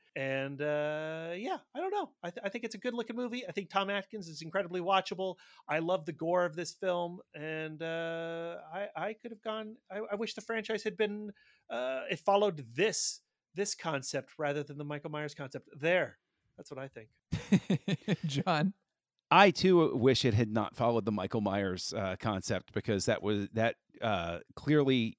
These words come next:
Speaker 3: illustrated what we would call the law of diminishing returns, uh, w-, without doubt. Uh, I will say that as much as I might have, um, been beating up on this movie, I can't escape it. And Sean, you were complaining about the commercial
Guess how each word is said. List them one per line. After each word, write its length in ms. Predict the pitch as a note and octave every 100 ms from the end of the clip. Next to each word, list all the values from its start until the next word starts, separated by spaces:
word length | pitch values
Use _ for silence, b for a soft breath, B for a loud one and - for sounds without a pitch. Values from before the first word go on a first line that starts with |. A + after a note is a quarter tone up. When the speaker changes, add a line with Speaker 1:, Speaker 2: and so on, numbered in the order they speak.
| -
Speaker 3:
illustrated 540 | C3 B2+ - B2+ A2+
what 180 | G#2 G#2
we 100 | G#2
would 160 | G#2 F#2+
call 200 | A#2+ A2
the 60 |
law 280 | G2 G2+ G#2+
of 120 | F#2
diminishing 560 | G2 G2 A2+ A2 - G2+
returns, 840 | E2+ - - A2 F2 C2+ - - -
uh, 200 | G2+ E2+
w-, 240 | F2 G2
without 400 | E2 F#2 F#2+ F2+
doubt. 320 | F#2 F2 D2 _ B B B B
Uh, 220 | - A2 G2
I 140 | A2 A#2+
will 200 | B2+ D#3
say 240 | - D3
that 100 | B2
as 160 | A2 G2+
much 220 | B2 B2+
as 100 | B2
I 120 | A#2+
might 200 | A2+ A2+
have, 240 | G#2+ F#2 F#2
um, 420 | G2+ F2+ F2 F2 G2+
been 160 | A#2+ G#2+
beating 340 | A#2+ B2 C3
up 200 | B2 -
on 120 | G#2+
this 220 | G2+ G2
movie, 500 | A2 A2 G2+ G2+ F#2 - b b b b _ -
I 120 | A2+
can't 340 | - C#3+ C#3
escape 420 | B2+ - B2 A#2
it. 160 | A#2+ A2
And 200 | A#2 G#2+
Sean, 360 | - C#3+ C3+ A#2+
you 120 | B2
were 100 | A#2
complaining 480 | A#2+ A2 C#3+ C#3+ B2+
about 240 | A#2 A2+
the 80 | -
commercial 720 | - A2 G2 A2+ - D#3 C#3